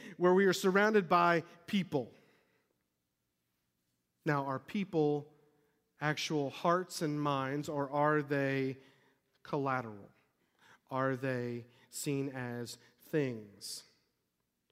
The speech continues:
We are to leverage our power and influence for the sake of those around us and for the sake of those who are coming behind us. What if we, what,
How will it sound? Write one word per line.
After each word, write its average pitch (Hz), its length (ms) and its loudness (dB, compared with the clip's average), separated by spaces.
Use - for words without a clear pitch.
We 190 420 2
are 147 140 0
to 147 180 -4
leverage 135 1120 -6
our 127 120 -8
power 160 480 -2
and 139 100 -4
influence 127 460 -6
for - 100 -10
the 131 60 -6
sake 156 260 0
of 139 100 -6
those 139 200 -2
around 131 420 -4
us 120 160 -10
and 131 140 -10
for 135 100 -8
the 131 140 -10
sake 160 240 -4
of 139 80 -10
those 139 180 -2
who 139 100 -8
are 127 40 -6
coming 139 320 -8
behind 120 500 -14
us. - 320 -10
What 185 340 2
if 156 380 0
we, 175 600 2
what, 175 200 4